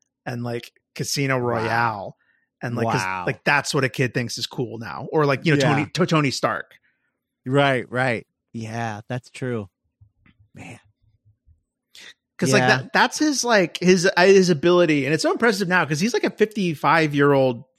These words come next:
Speaker 1: you know, guy at this point. That
Speaker 2: Right.
Speaker 1: We Can Be Heroes is as successful as it is. It's still,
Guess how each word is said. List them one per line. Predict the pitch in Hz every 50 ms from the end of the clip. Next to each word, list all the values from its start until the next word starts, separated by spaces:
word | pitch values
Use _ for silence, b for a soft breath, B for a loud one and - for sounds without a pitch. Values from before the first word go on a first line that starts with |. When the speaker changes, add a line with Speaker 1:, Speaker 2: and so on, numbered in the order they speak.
| _ _ -
Speaker 1:
you | 196 147 135
know, | 123 113 113
guy | 196 208 349 - 143
at | 135 120
this | - - -
point. | _ - 117 127 - - B B B B B B B
That | 120 127 139 139
Speaker 2:
Right. | - - _ _ _ _ _ -
Speaker 1:
We | 170 185 196
Can | 175 208 190
Be | 170 175
Heroes | 156 147 175 180 180 180 175 165 151 139 135 156
is | 156 143 151
as | 151 147 -
successful | - 127 - - 156 151 - - 160 139 139
as | 135 120 135
it | 131
is. | 135 131 127 123 120 107
It's | 131 127 - -
still, | - - 143 135 127 123 120 117